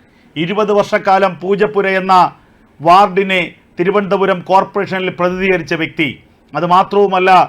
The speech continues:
തിരുവനന്തപുരം കോർപ്പറേഷനിലെ പ്രതിപക്ഷ നേതാവായിരുന്ന വ്യക്തി, കെ കരുണാകരൻ്റെ വിശ്വസ്തരിൽ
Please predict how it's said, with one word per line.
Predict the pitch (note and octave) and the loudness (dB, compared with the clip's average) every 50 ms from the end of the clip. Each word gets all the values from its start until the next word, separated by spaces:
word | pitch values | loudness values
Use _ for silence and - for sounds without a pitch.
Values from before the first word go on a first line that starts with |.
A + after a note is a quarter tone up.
| - - _ _ _ _ | -2 -8 _ _ _ _
തിരുവനന്തപുരം | - D#3+ F3+ F#3 G3+ G3 F#3+ G3 F3+ F#3+ G3 F#3 - F3 | -6 -4 -4 -4 -4 -4 -4 -2 -2 -2 -4 -4 -2 -2
കോർപ്പറേഷനിലെ | F#3 F#3 F3+ G3+ G3 F3 F#3 F#3 F#3 F#3 F#3 F3 D3+ B2+ - - _ _ _ - | -2 0 -2 -4 -6 -6 -6 -4 -2 0 0 0 -2 -4 -8 -12 _ _ _ -10
പ്രതിപക്ഷ | D3+ E3 E3 G3+ G3 G3+ G3+ - - F#3 F3 | -6 -6 -2 -2 -2 -2 -2 -2 -4 -2 -2
നേതാവായിരുന്ന | F#3 F3+ F3+ F3+ F3 F3 E3 E3 E3 D3+ D3+ D3+ D3+ | -2 0 0 0 2 2 2 0 0 -4 -6 -8 -8
വ്യക്തി, | D3+ - - D#3+ B2+ G2 - _ _ _ _ _ _ - | -8 -6 -4 -6 -6 -6 -10 _ _ _ _ _ _ -6
കെ | D#3 E3+ F#3+ F#3+ F#3+ - | -4 -2 -2 -2 -2 0
കരുണാകരൻ്റെ | F#3 F#3 F#3+ F#3+ F#3+ F#3+ F#3 F3+ F#3 F3+ F3 E3+ E3+ E3 D#3 C#3 - - _ _ - D#3+ | 0 0 2 2 2 2 2 2 0 0 0 0 0 0 -2 -4 -8 -14 _ _ -8 -8
വിശ്വസ്തരിൽ | E3 - - G#3 F#3+ - - G3 F#3 F3+ F3 E3 | -6 -2 -2 -2 -2 -2 -2 -4 -2 -2 -2 -2